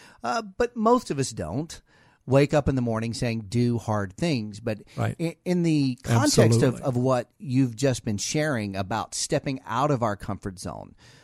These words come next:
Speaker 1: uh, stepping into relationships when maybe it's challenging or something of that nature, again, that reminder of the, the truth of the good news of the gospel,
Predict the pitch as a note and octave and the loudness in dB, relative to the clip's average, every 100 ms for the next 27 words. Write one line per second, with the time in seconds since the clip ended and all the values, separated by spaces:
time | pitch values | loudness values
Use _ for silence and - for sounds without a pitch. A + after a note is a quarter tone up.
0 | _ - G2 F2+ F2 - D#3 C3+ B2+ A#2+ | _ -10 -8 -8 -8 -4 0 0 0 -4
1 | C#3+ C#3 D#3 - C3+ B2 A#2+ A#2+ A#2+ A2 | 0 0 0 0 2 2 2 0 -2 -4
2 | - G#2 B2 A2 G#2+ A#2+ A2+ G#2 - - | -4 -6 -4 -2 0 -2 -2 -6 -6 -6
3 | G#2+ F#2 F#2 F2+ F2 F#2+ G#2 G2 - - | -4 -4 -8 -8 -6 -2 0 0 -4 -16
4 | _ - E3+ D3+ D3 A#2+ A2+ A2+ A2+ G#2+ | _ 0 2 2 2 2 0 -2 -4 -4
5 | A#2 G2+ - _ - C3 D#3 G3+ D#3 C3 | -4 -4 -8 _ -8 -2 2 2 4 2
6 | B2 C3+ C3+ B2+ B2 D#3 D3+ B2 A2 A2 | 0 2 2 2 0 -2 0 0 0 -2
7 | A#2 A2 G#2 A#2 - G#2 A2+ G#2 - _ | -2 -2 -2 -10 -16 -10 -8 -8 -14 _
8 | B2+ A#2+ - - F3 E3+ C#3+ B2+ A#2 B2 | -10 -10 -6 2 2 2 -2 -2 0 2
9 | A#2+ A2+ B2+ C#3 F3+ - A2 C2+ | 0 -2 -2 -2 -2 -4 -6 -6